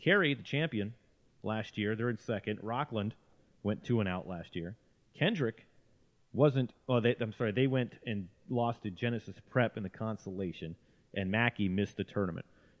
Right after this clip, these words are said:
And so your number one team in the one A D twos right now at nine and one as of the seventeenth,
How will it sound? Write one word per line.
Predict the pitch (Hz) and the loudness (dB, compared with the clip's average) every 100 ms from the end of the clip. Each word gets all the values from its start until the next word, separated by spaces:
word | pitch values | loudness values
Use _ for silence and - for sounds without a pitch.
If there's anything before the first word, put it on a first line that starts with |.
| - | -6
And | 98 | -6
so | - 104 101 - _ - | 0 0 0 -4 _ -8
your | 120 | 0
number | 151 190 | 4 6
one | 151 143 | 6 6
team | 127 165 151 | 4 2 4
in | |
the | 113 | 4
one | 127 123 | 4 4
A | 113 | 4
D | 110 | 2
twos | 107 127 120 92 | 0 0 0 2
right | 117 123 | 0 0
now | 110 95 92 | -2 -2 -2
at | 73 | -2
nine | 101 123 135 | -2 0 2
and | 110 98 | 0 0
one | 120 95 | 2 0
as | 90 98 104 | 0 -2 -2
of | 85 | -4
the | |
seventeenth, | 85 117 87 - - 92 | -2 -2 -2 -6 -4 -4